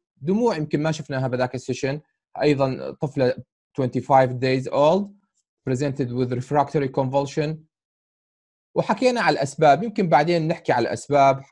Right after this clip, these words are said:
على مود تتذكرون. حكينا إنه مصطفى كان الكوز مال convulsion هو herpes encephalitis، وهذا الليجن اللي كان عنده بالبرين، كلش واضح. وكان الكوز، آه، بعدين صحى، وكان الكوز مال مؤمن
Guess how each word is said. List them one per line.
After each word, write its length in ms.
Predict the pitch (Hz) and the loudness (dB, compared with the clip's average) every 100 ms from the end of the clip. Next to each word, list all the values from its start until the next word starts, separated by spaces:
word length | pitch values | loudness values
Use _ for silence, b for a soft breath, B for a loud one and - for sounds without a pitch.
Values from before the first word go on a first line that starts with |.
| - | -6
على 100 | 127 | -4
مود 180 | 143 | -4
تتذكرون. 800 | 139 104 110 107 113 117 127 147 _ _ _ _ | -4 -4 -4 -2 -2 0 -2 -6 _ _ _ _
حكينا 500 | 127 147 143 131 98 | -6 -2 0 0 -4
إنه 160 | 120 | -2
مصطفى 480 | 117 143 - 143 139 | -2 -4 -4 -2 -2
كان 220 | 135 123 | -2 -2
الكوز 420 | 113 107 135 120 | -2 -2 -2 -2
مال 380 | 127 127 113 - _ - | -2 -4 -4 -8 _ -4
convulsion 540 | 117 107 131 135 151 | -2 0 -2 -2 -4
هو 400 | 135 120 117 95 - | -2 0 0 -2 -4
herpes 460 | 120 147 147 127 | -2 -2 -4 -6
encephalitis، 840 | 123 - - 123 123 127 170 196 - | -8 -6 -6 2 2 2 0 -4 -6
وهذا 260 | 107 120 120 | -4 -2 0
الليجن 420 | 117 127 123 127 | 0 0 0 -2
اللي 140 | 117 | -4
كان 200 | 117 120 | -4 -6
عنده 260 | 107 120 117 | -4 -4 -4
بالبرين، 580 | 110 101 107 123 175 220 _ _ _ _ _ - | -2 -2 0 2 0 -4 _ _ _ _ _ -6
كلش 300 | 120 117 117 | -2 -2 0
واضح. 480 | 127 120 151 208 - _ _ _ _ _ _ _ _ _ _ _ _ | 2 4 2 -2 -6 _ _ _ _ _ _ _ _ _ _ _ _
وكان 340 | 131 131 214 214 | -8 0 0 0
الكوز، 500 | 202 202 196 190 - | -2 2 4 2 0
آه، 160 | 135 135 | 0 0
بعدين 460 | - 139 139 147 | 2 0 2 0
صحى، 420 | 135 143 - 160 - | 0 -2 2 0 0
وكان 300 | 143 180 180 | -2 0 0
الكوز 380 | 160 175 170 151 | -2 0 2 2
مال 200 | 135 139 | 0 2
مؤمن 500 | 147 143 143 143 | 0 0 0 0